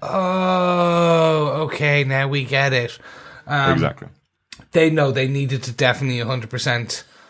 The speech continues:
Speaker 1: call this out.
Speaker 2: Mm-hmm. But fascinating, once again, you know, we have the gamekeeper standing, uh,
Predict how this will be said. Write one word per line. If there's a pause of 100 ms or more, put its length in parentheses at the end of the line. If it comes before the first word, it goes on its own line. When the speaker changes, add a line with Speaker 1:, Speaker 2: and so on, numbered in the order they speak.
(600)
Speaker 1:
call
this
out. (240)
Speaker 2:
Mm-hmm. (140)
But
fascinating,
once
again,
you
know,
we
have
the
gamekeeper
standing,
uh,